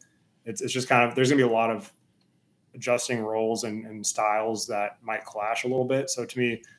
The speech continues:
them trying to figure that out and, like, how many reps they get together in the regular season is also gonna be huge. So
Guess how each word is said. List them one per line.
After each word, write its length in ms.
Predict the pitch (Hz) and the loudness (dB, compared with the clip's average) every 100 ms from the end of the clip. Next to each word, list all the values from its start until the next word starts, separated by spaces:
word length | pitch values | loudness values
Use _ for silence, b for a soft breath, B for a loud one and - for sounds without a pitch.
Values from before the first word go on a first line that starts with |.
| b _ | b _
them 120 | 131 | 0
trying 200 | 127 131 | 4 2
to 40 | |
figure 200 | 120 123 | 4 2
that 180 | 117 107 | 2 2
out 220 | 107 113 | 2 2
and, 80 | 117 | 0
like, 120 | 113 | -4
how 120 | 110 123 | 0 2
many 120 | 117 | 2
reps 260 | 107 110 | 0 -2
they 120 | - 104 | -4 -4
get 140 | 113 | -6
together 320 | 110 113 113 | -6 -6 -4
in 100 | 110 | -4
the 240 | 107 104 101 | -6 -8 -10
regular 300 | - 107 110 | -8 -8 -6
season 260 | 104 123 110 | -6 -6 -6
is 60 | 104 | -4
also 260 | 101 113 | -4 -4
gonna 160 | 104 101 | -10 -16
be 120 | 98 | -18
huge. 400 | 92 107 101 - | -16 -16 -12 -10
So 280 | 110 101 | -6 -6